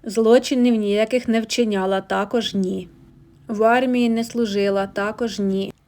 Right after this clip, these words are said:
Ні з якими групами і політичними партіями не пов'язана, також не пов'язана з релігією, тому тут все "ні".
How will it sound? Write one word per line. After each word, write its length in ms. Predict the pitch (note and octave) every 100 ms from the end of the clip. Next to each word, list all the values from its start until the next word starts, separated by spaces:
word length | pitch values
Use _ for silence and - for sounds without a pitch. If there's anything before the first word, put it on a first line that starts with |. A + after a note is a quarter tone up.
| A#3+
Ні 160 | A#3
з 80 | A3
якими 420 | B3 B3 B3 A3+
групами 640 | A#3+ A#3+ C4+ C#4+ B3 A3+ A3+
і 60 |
політичними 800 | A3+ A#3 A#3+ B3 B3 - A3 A3
партіями 760 | G#3 A#3+ B3 B3 B3 A3 G#3+ G#3
не 200 | G#3 B3
пов'язана, 800 | B3 A#3+ G#3 G3 G3 F#3+ G3 G3
також 440 | G3 B3+ B3 B3
не 100 | G3+
пов'язана 640 | G3 G3 G#3 A3+ A3+ G#3 G3+
з 80 | G3+
релігією, 720 | G#3 G3+ F#3+ G3 F#3+ F#3+ F#3+
тому 340 | G3 G3 A3+
тут 260 | B3 G3+ G#3+
все 300 | - F#3+ G3
"ні". 340 | F#3 F3+ G3